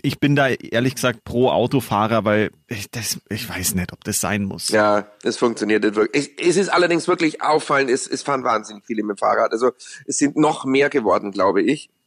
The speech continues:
Speaker 1: Ja.
Speaker 2: Also mein, mein radikaler Schnitt, du kennst mich ja, ich bin ja ein totaler Autofahrer, ich bin ja auch Autojournalist und hab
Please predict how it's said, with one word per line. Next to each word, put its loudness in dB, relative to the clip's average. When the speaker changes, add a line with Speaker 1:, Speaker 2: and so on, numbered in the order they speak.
Speaker 1:
Ja. 0
Speaker 2:
Also 2
mein, 0
mein -2
radikaler 0
Schnitt, -4
du -6
kennst -4
mich -6
ja, 4
ich -2
bin 0
ja 4
ein -2
totaler 2
Autofahrer, 0
ich -8
bin -8
ja -2
auch -4
Autojournalist 0
und -4
hab -4